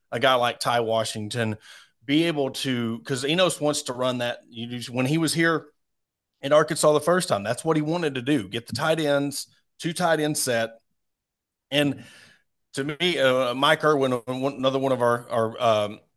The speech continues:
announcers or, or T V guys here, they were talking about next year and having Hasz and Washington, that two, two tight end set, along with some of the returning wide receivers,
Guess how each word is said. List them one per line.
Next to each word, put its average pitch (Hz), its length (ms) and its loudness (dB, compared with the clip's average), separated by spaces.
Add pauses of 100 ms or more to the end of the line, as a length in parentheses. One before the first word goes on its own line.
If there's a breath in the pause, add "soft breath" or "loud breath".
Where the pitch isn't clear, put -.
(120)
announcers 135 640 0
or, 117 180 -2
or 117 160 -2
T 165 180 2
V 147 120 2
guys 110 280 -2
here, 117 200 0
they 110 100 0
were 107 80 0
talking 131 400 -2
about 123 240 2
next 135 420 0
year 120 140 -6
and 107 80 -6
having 123 300 -6
Hasz 123 380 0
and 107 120 -4
Washington, 120 520 0
that 113 180 -8
two, 127 160 -6
two 120 200 -4 (180)
tight 120 220 0
end 104 200 -6
set, 156 300 2 (960 soft breath)
along 156 440 4
with 147 120 2
some 160 160 -2
of 143 60 -2
the 131 80 -4
returning 127 600 0
wide 127 240 2
receivers, 117 720 -4